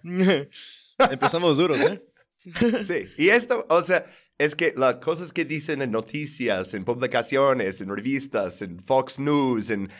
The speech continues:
Speaker 2: ah, arroba libs of TikTok, <laughs> tienen efectos reales en las vidas de las personas. Y pues, en este caso sí, algo se hizo. Específicamente, bombas, veneno, disparos en la cabeza. Pero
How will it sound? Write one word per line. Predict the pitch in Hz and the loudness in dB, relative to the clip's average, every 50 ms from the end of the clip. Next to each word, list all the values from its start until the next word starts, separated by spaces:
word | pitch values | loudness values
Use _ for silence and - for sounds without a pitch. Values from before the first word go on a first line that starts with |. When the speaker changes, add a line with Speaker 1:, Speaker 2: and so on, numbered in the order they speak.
| - - - - _ | -20 -20 -20 -10 _
Speaker 2:
ah, | - 117 113 104 107 101 | 2 2 4 4 4 4
arroba | 110 120 131 135 135 139 131 | 4 4 4 4 4 4 4
libs | 131 139 143 127 131 | 4 2 2 2 -2
of | 131 123 | -4 -2
TikTok, | 147 143 120 - 101 104 320 - 339 - - | -4 -4 -2 -2 -2 -2 -4 -4 -4 -4 -4
<laughs> | 294 - 302 - - | -4 -6 -4 -4 -2
tienen | 165 151 151 151 156 156 156 156 156 156 - - _ _ _ | 0 2 2 2 4 4 4 4 2 0 -4 -12 _ _ _
efectos | - 123 120 - 127 127 123 - - 131 127 123 - - | -2 -2 0 2 0 0 0 0 -4 -4 -4 -6 -6 -2
reales | - 107 107 104 107 110 107 98 92 95 - | 0 2 4 4 6 4 4 4 0 -2 -2
en | - 107 113 | -4 -2 -2
las | 117 117 113 120 | -2 -2 0 0
vidas | 131 135 143 135 131 | 2 4 4 2 2
de | 135 139 | 2 0
las | 127 113 110 110 | 0 0 -2 -2
personas. | - - 104 - - 107 98 87 95 - - | -2 -4 -2 0 0 0 0 0 -2 -4 -4
Y | 131 | -4
pues, | 127 147 165 156 160 - - - - | 0 2 2 2 2 -2 -8 -10 -4
en | - 196 254 | -2 2 4
este | 285 285 277 277 254 | 4 2 2 0 0
caso | - 240 240 240 240 240 | 2 2 2 4 2 0
sí, | 220 - 294 302 285 240 - - - - _ _ _ _ _ _ _ - | 0 0 0 0 0 -2 -2 -4 -10 -18 _ _ _ _ _ _ _ -2
algo | - 120 131 131 156 165 | 0 2 2 4 4 2
se | - - 165 | 4 2 2
hizo. | 170 185 185 - 214 220 143 90 - - _ _ _ _ _ | 2 2 2 2 2 2 2 -2 -6 -10 _ _ _ _ _
Específicamente, | - - - 117 135 143 143 131 127 127 143 151 151 202 196 190 - - _ | -20 -14 -8 -6 -4 -2 0 2 2 4 2 2 2 0 -2 -2 -4 -10 _
bombas, | - 196 233 226 175 139 113 92 - - - - - | 2 4 4 4 4 4 0 0 -2 -4 -8 -10 -6
veneno, | - 131 151 185 220 214 170 123 101 92 82 90 - | -2 0 2 4 4 4 4 4 2 0 -2 -4 -8
disparos | - 120 - - 147 156 170 165 | -8 -6 -2 0 2 2 2 2
en | 165 | 2
la | 156 160 | 2 2
cabeza. | 180 175 196 196 180 - - - - - - - _ | 2 2 2 2 0 0 -2 -4 -6 -12 -20 -6 _
Pero | - 175 175 160 - - - | 2 4 4 4 2 -2 -10